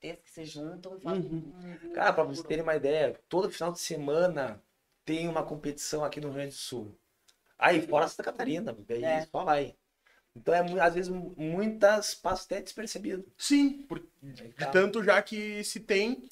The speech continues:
Speaker 3: Sim.
Speaker 2: Ah, isso é muito bacana.
Speaker 3: Ah, Porto Alegre, bem dizer, todo final de semana tem.
Speaker 2: E como é que funciona, por exemplo, tipo assim, ah, eu quero competir.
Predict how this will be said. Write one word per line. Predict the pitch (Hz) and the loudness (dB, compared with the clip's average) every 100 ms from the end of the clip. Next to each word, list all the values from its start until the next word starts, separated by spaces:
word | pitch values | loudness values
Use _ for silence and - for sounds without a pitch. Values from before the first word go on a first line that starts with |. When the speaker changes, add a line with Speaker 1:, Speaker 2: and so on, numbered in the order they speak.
| - | -14
Speaker 3:
Sim. | - 151 147 | -6 -4 0
Speaker 2:
Ah, | 381 | 0
isso | 349 320 | 0 0
é | |
muito | 240 233 | 0 0
bacana. | 277 262 180 | 0 2 2
Speaker 3:
Ah, | 190 | 2
Porto | - 127 | 0 2
Alegre, | 139 175 | 4 4
bem | 180 160 | 2 0
dizer, | 143 143 | 0 -6
todo | 147 127 | -8 -8
final | 190 | -8
de | 202 | -8
semana | 151 151 | -8 -6
tem. | 139 131 127 | -6 -8 -8
Speaker 2:
E | 247 | -8
como | - 247 | -2 2
é | 262 | 2
que | 254 | 0
funciona, | - 330 - 226 220 | -4 -2 4 4 4
por | 214 | 4
exemplo, | 202 202 | 2 0
tipo | - 208 | -2 -2
assim, | 196 208 | 2 6
ah, | 180 131 | 8 8
eu | 139 | 6
quero | 185 175 190 196 196 196 190 - | 6 8 8 6 4 0 -2 0
competir. | - 196 202 208 - 196 151 92 | 6 8 8 6 6 4 2 0